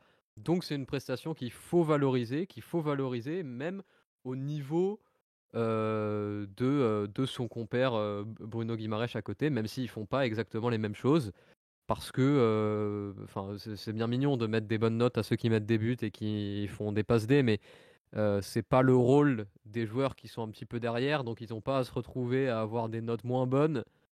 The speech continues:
simplement parce qu'ils ont pas le rôle, euh, du mec, euh, qui est devant le but et qui, euh, et qui plante, quoi. Donc ce soir, voilà, ce soir, c'est, c'était vraiment,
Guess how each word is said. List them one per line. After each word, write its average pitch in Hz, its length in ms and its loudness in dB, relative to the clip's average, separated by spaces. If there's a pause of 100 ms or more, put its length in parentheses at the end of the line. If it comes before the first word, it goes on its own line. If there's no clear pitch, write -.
(160)
simplement 135 640 2
parce 117 280 -4
qu'ils 123 180 -4
ont 120 80 -2
pas 139 180 4
le 135 80 6
rôle, 147 460 8
euh, 113 220 4
du 113 200 -4
mec, 131 300 0
euh, 110 280 2
qui 117 220 -4
est 123 80 2
devant 120 220 2
le 123 80 2
but 131 260 0
et 117 80 2
qui, 113 300 -4
euh, 107 280 0
et 107 80 -2
qui - 140 -8
plante, 117 340 0
quoi. 104 200 -6 (480)
Donc 120 180 -6
ce 135 140 -4
soir, 160 320 -2
voilà, 113 320 -4
ce 110 160 -14
soir, 151 240 -6
c'est, 113 180 -8
c'était 113 300 -12
vraiment, 127 460 0